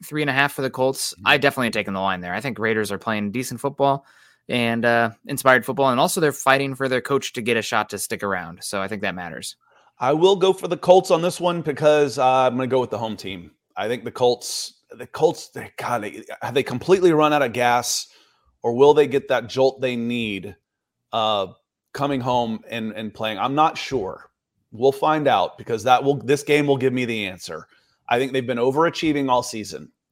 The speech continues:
Speaker 2: and part of that is good coaching. Getting
Speaker 1: Mm-hmm.
Speaker 2: Michael Pittman back will help. Him being out is a big, big loss for that team. So,
Speaker 1: Yeah.
Speaker 2: uh, he's, he's been limited,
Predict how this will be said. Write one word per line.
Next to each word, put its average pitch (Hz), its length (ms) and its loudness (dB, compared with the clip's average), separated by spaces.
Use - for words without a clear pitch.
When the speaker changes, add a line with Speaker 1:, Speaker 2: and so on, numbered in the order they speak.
Speaker 2:
and 107 180 -6
part 113 180 2
of 120 40 2
that 123 140 2
is 107 120 -4
good 131 220 0
coaching. 85 400 -2
Getting 120 200 0
Speaker 1:
Mm-hmm. 127 60 0
Speaker 2:
Michael 131 240 0
Pittman - 400 -4
back 113 320 0
will 104 140 -2
help. - 460 -6
Him 113 220 -8
being 120 240 -4
out 123 180 2
is 110 140 -2
a 95 200 -4
big, 113 480 -2
big 127 240 -2
loss 104 340 0
for 98 140 -8
that 87 220 -2
team. 90 340 -10
So, 117 300 4
Speaker 1:
Yeah. 117 60 4
Speaker 2:
uh, 104 280 6
he's, - 480 -2
he's 127 200 -4
been 127 160 0
limited, 180 760 4